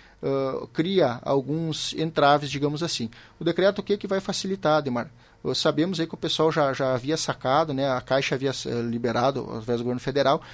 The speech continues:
quinhentos reais de saque do Fundo de Garantia, né, que era pra dar um up, digamos assim, no, no comércio. Agora tem a possibilidade, com o decreto de situação de emergência, nas áreas a-, atingidas, esse pessoal, eles têm a possibilidade de sacar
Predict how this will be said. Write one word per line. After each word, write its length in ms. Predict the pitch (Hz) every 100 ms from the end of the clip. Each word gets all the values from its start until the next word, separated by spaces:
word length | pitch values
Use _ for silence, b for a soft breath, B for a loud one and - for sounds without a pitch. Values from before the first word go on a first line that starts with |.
| B -
quinhentos 320 | 170 156 -
reais 220 | 160 151
de 80 | 160
saque 300 | - 151 151
do 60 | 151
Fundo 180 | 156
de 60 | 147
Garantia, 480 | 143 165 - 120 113 B B B B B -
né, 220 | 135 127
que 100 | 139
era 140 | 139
pra 160 | 143 151
dar 200 | 135 147
um 320 | 143 139 139
up, 200 | 175 -
digamos 360 | 131 131 147 135
assim, 240 | - 139
no, 200 | 147 139
no 160 | 139 139
comércio. 440 | 180 139 110 - B B B
Agora 380 | 135 135 170 202
tem 200 | - 196
a 60 |
possibilidade, 580 | 208 185 170 143 135 160
com 180 | - 190
o 40 |
decreto 320 | 214 - 143 160
de 60 |
situação 320 | - 151 -
de 60 | 135
emergência, 520 | 143 143 131 185 160 -
nas 480 | 147 147 202 214 -
áreas 320 | 151 180 135
a-, 80 | 135 - -
atingidas, 840 | 135 - 135 107 110 170 175 - B B B
esse 160 | 135 -
pessoal, 500 | - 175 - 151 180
eles 200 | 156 -
têm 100 | 175
a 60 | 170
possibilidade 720 | - 214 - 196 165 170 170
de 80 | 185
sacar 920 | - - - 190 - - 165 196 160